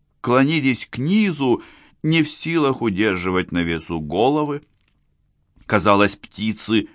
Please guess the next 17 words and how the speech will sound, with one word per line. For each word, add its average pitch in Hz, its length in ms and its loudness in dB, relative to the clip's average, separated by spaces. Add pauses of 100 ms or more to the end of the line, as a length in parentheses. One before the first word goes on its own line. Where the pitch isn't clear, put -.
(280)
очень 104 380 4
устали 123 720 -4 (400)
и 104 80 2
невольно 110 720 2
засыпают. - 800 -8 (560)
Из 117 160 2
клювов 117 640 2 (260)
стекали 104 520 0
серебристые 87 720 -4
струйки 85 500 -6
слюны, 80 540 -6 (720)
а - 120 0
потом 185 480 2
птицы 180 520 -6
одна 127 400 -2
за 113 120 -4
другой 104 580 -4